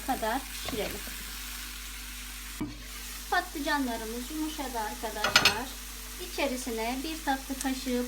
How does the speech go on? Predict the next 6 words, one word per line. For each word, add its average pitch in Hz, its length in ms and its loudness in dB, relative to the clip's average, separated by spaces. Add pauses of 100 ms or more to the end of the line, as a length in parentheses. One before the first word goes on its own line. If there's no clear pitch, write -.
pul 269 220 2
biber, 190 400 0 (2000)
bir 302 260 0
çay 277 220 2
kaşığı 269 480 0
karabiber, 208 720 0